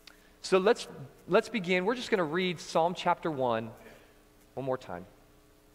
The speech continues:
"Blessed is the one who does not walk in step with the wicked,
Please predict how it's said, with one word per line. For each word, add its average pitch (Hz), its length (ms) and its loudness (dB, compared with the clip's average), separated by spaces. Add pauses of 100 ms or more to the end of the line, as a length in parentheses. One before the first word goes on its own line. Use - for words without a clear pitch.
(520)
"Blessed 160 460 2
is 208 200 -4
the 202 80 0
one 123 440 0 (480)
who 151 80 -2
does 131 240 -6
not 143 400 2
walk 131 340 4
in 120 80 -6
step - 340 -2
with - 120 -12
the 123 80 -6
wicked, 98 360 -6